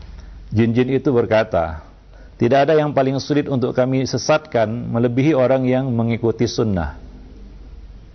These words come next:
Ya, itu agak angel lah, kata istilah orang Jawanya, agak berat lah, atos. Untuk menyesatkannya perlu tipu daya, trik-trik yang panjang begitu, harus, ya, seperti itu tadi, ya, kadang-kadang perlu jalan yang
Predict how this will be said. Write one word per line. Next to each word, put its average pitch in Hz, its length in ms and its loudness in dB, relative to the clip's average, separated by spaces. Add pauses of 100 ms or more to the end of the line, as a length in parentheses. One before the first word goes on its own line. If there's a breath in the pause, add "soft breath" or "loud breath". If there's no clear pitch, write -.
(380)
Ya, 101 240 0 (240)
itu 110 240 0
agak 104 400 0 (240)
angel 107 400 2
lah, 87 160 0
kata 95 240 -4
istilah 90 320 0
orang 92 240 0
Jawanya, 85 560 0
agak 90 320 0
berat 98 320 0
lah, 98 180 -6 (140)
atos. - 640 -4 (880 loud breath)
Untuk 110 400 0
menyesatkannya 113 640 0
perlu 117 480 0
tipu 123 320 0
daya, 113 320 2
trik-trik 120 560 -2
yang 113 480 -2
panjang 117 480 0
begitu, 117 560 0
harus, 110 400 -2 (480 loud breath)
ya, 110 160 4
seperti 117 320 -2
itu 113 100 -2
tadi, 120 300 2
ya, 123 160 -2
kadang-kadang 120 880 -2 (240)
perlu 120 320 2
jalan 117 320 2
yang 117 180 -2